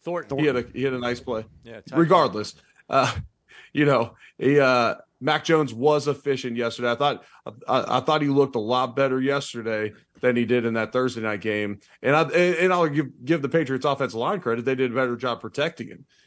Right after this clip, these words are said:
Speaker 2: In the last game in Foxborough, Mac Jones, even though I believe he was sacked two or three times,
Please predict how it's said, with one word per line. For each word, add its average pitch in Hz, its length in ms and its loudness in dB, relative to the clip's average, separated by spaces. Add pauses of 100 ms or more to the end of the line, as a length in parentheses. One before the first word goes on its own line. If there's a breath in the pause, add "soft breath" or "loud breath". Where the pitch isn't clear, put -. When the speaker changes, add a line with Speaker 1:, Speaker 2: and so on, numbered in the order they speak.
(120)
Speaker 2:
In 127 160 2
the 131 60 4
last 151 280 4
game 127 360 0
in 107 120 -6
Foxborough, 107 840 -2 (420 soft breath)
Mac 147 340 -2
Jones, 131 540 2
even 135 280 0
though 131 100 4
I 127 80 4
believe 135 340 0
he 135 60 -2
was 110 180 -4
sacked 127 680 -4 (760)
two 175 220 0
or 147 80 2
three 143 220 -2
times, 113 480 0